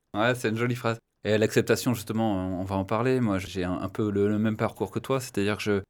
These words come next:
euh, j'ai, euh, été, euh, valide, euh, tout au long de ma vie. J'ai une scolarité, euh, classique. J'ai commencé à travailler aussi dans un milieu, euh, euh, classique. Et, euh, j'ai dû arrêter de travailler. Alors moi, c'est un choix, j'ai arrêté de travailler parce que je me sentais plus, j'étais, euh, éducateur dans le social.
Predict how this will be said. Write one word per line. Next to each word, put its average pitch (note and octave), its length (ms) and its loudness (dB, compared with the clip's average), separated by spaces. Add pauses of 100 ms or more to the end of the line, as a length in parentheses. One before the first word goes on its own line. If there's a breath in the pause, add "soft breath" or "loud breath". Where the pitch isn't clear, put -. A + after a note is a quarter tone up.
(200)
euh, F#2+ 200 2
j'ai, F#2+ 360 2
euh, E2+ 240 0
été, G#2+ 300 0
euh, E2 440 0 (100)
valide, G#2 640 4
euh, F2 140 -4
tout A#2 280 -2
au - 20 4
long G#2+ 100 4
de G#2 60 4
ma G2+ 80 6
vie. A#2+ 160 6
J'ai A#2 80 0
une F#2+ 160 0
scolarité, G#2+ 580 6
euh, F#2+ 220 4
classique. A#2 560 0
J'ai G2 100 0
commencé G#2+ 360 2
à F#2+ 40 4
travailler F#2+ 440 0
aussi - 180 -4
dans F2+ 220 -2
un - 20 -2
milieu, F#2 280 -2
euh, F2 200 -2 (360)
euh, F#2+ 60 -4
classique. F#2+ 520 -2 (240)
Et, A2+ 200 8
euh, F#2+ 380 8
j'ai G2 160 2
dû A2+ 220 8
arrêter G#2 340 6
de A#2+ 60 -6
travailler. A#2 260 4
Alors G#2 100 6
moi, B2 120 6
c'est - 180 -2
un A2 80 2
choix, A#2 260 4
j'ai G#2+ 120 2
arrêté G2 260 2
de - 40 -10
travailler F#2 300 0
parce F2+ 160 -4
que G2 120 -2
je F2 80 -4
me F#2 80 0
sentais F#2+ 280 -2
plus, - 180 -4
j'étais, F#2 260 2
euh, F2 240 -2
éducateur F#2 420 0
dans F#2+ 100 2
le F2 60 0
social. G#2 480 4